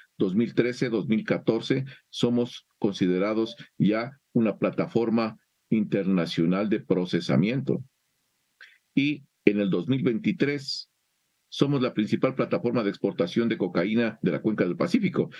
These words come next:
Estamos ubicados después de Brasil, exportando cocaína a Europa, Medio Oriente, África, Asia, por encima de Colombia, por encima de Perú y por encima de Bolivia, que son países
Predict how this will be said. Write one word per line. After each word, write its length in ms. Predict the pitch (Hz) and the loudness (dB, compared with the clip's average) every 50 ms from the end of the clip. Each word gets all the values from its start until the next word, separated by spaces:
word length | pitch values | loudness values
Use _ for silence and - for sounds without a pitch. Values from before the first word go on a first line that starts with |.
| - - | -4 -4
Estamos 400 | - 98 - 135 139 143 127 123 | -2 0 0 0 0 0 0 2
ubicados 500 | 120 113 98 - 135 123 127 147 143 110 | 0 0 0 0 0 0 0 0 0 0
después 320 | 117 90 - 120 123 113 | -2 0 0 0 0 0
de 60 | 123 | 0
Brasil, 520 | 113 104 95 95 - 147 151 147 - 247 - - - _ _ | 0 0 -2 0 0 0 0 0 -2 -6 -8 -16 -20 _ _
exportando 640 | - - - - - 101 - - - 120 117 120 - | -2 -2 0 -2 -4 -2 0 0 0 0 0 0 0
cocaína 580 | - 98 - - 95 107 120 123 127 123 - - | -2 -2 0 0 0 2 2 2 0 0 0 0
a 80 | - 90 | 0 0
Europa, 580 | 82 85 101 117 123 120 - 127 117 113 - - _ _ _ _ _ _ _ _ _ _ - | 0 2 0 0 0 0 0 0 -2 -2 -4 -10 _ _ _ _ _ _ _ _ _ _ 0
Medio 260 | 117 104 98 95 87 | 0 2 2 2 2
Oriente, 560 | 87 104 117 120 113 - - 110 104 - - _ - - _ _ _ | 2 2 2 2 2 2 0 0 0 -4 -8 _ -20 -20 _ _ _
África, 540 | - 98 - - 107 - - 107 - - - _ | 0 0 0 -2 -2 0 0 -2 -2 -2 -2 _
Asia, 460 | 123 139 135 - 117 92 73 - - _ _ _ _ _ _ _ _ _ _ | -2 -2 0 0 0 0 0 -2 -6 _ _ _ _ _ _ _ _ _ _
por 160 | - 135 131 | 0 2 2
encima 460 | 120 113 - - 127 139 156 156 151 | 0 -2 0 0 0 2 2 2 0
de 100 | 143 135 | 0 0
Colombia, 560 | - 120 107 107 110 123 123 139 147 180 214 - _ _ _ | 0 0 0 2 2 2 2 0 0 -2 -4 -8 _ _ _
por 140 | 104 101 | 0 0
encima 540 | 104 98 98 - 123 131 135 139 135 127 131 135 - _ _ | 2 0 0 0 0 2 2 2 0 0 -4 -8 -12 _ _
de 140 | - - - | 0 0 0
Perú 420 | - 107 98 107 131 151 - - - | 2 0 2 2 2 2 0 0 -2
y 100 | 233 - | -2 0
por 160 | - 107 98 | 2 2 2
encima 340 | 95 90 - 120 120 123 117 | 2 0 0 2 2 2 2
de 100 | 110 110 | 2 2
Bolivia, 500 | 107 110 127 175 160 135 104 71 - - _ _ _ _ _ _ _ | 2 2 0 0 0 0 0 0 -2 -8 _ _ _ _ _ _ _
que 120 | - 95 | -2 0
son 220 | - - 123 127 | 2 0 0 0
países 460 | 127 110 107 127 131 - 131 120 - | 0 0 0 0 0 -2 -2 -4 -6